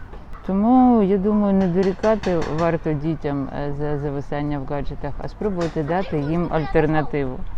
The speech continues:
Е, з комп'ютерною грою дуже непросто конкурувати, але основні паралелі можна перенести на реальне життя. Е,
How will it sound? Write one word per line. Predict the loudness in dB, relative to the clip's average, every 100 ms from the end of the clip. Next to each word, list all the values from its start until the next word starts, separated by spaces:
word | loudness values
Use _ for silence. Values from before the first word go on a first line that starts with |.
| -2 -4 -10 -12 -8 -6
Е, | -4
з | -4
комп'ютерною | -2 2 0 2 2 4 2
грою | 4 2 2
дуже | 2 0 0 0 2 2
непросто | 2 0 0 0 -2 -6
конкурувати, | -4 -4 0 0 0 0 -2 -2
але | -4 -2 -4 -6 -14 -16 -14 -16 -10
основні | -8 -2 2 2
паралелі | 2 0 0 0 0 0 0 -2
можна | -2 -2 -2 -2 -2
перенести | -2 -2 -2 -6 0 0
на | 2 0 0 -2 -2 -4 -6
реальне | -4 -4 -2 -4 -4
життя. | -6 -10 -8 -8 -8 -12 -14 -10 -8 -10 -10 -10 -10 -10 -8 -8 -8 -8 -4
Е, | -4